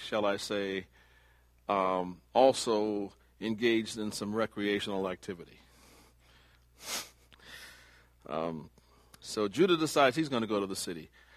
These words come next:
Tamar, understanding what had happened to her, how she had been unjustly denied a kinsman redeemer, decided to disguise herself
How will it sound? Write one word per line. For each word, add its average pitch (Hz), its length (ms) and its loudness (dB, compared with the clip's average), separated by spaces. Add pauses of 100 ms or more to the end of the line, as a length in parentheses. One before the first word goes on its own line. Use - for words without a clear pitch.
(320)
Tamar, 151 800 4
understanding 160 880 2 (1700)
what 139 120 4
had 131 120 2
happened 165 320 0
to 107 60 -4
her, 98 180 -2
how 143 280 6
she 160 220 -2
had 127 120 -2
been 117 320 -4 (680)
unjustly 170 720 4
denied 110 520 2
a 98 60 -8
kinsman 113 460 -2
redeemer, 101 540 -6 (720)
decided 120 580 4
to 95 580 -4 (640)
disguise 131 500 2
herself 92 720 -4